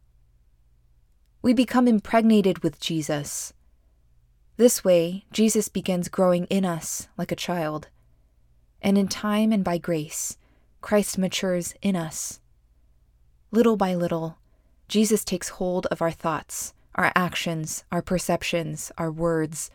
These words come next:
our touch. The journey with Jesus in the Spirit is a journey in which Jesus grows in us, taking over everything.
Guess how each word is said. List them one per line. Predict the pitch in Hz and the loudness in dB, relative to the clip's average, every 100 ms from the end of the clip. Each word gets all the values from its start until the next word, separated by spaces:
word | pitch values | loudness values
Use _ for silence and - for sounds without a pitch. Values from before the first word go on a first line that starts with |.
| _ - | _ -10
our | 160 | -8
touch. | - 165 147 - - - _ _ _ _ _ _ _ _ _ _ _ | -6 -6 -8 -8 -12 -14 _ _ _ _ _ _ _ _ _ _ _
The | 208 208 | 2 4
journey | 202 214 226 220 | 6 6 6 4
with | 185 - | 2 -2
Jesus | - 190 190 175 - | -4 0 2 2 2
in | 170 | -4
the | 160 | -2
Spirit | - - 202 165 170 - - _ _ - | -2 -2 -2 -2 -8 -14 -20 _ _ -2
is | 190 | 4
a | 202 | 4
journey | 170 208 220 226 | 6 4 6 4
in | 196 | 4
which | 175 - - | 0 -4 -6
Jesus | - 190 - 185 | -2 -2 -2 -6
grows | - 175 165 160 - | -2 2 4 2 -2
in | 190 | -2
us, | 160 143 - - - _ _ - | -2 -6 -8 -12 -14 _ _ -4
taking | 185 185 180 | -2 0 -2
over | 175 160 156 | -2 -2 -4
everything. | 160 151 147 147 135 | -4 -6 -8 -8 -10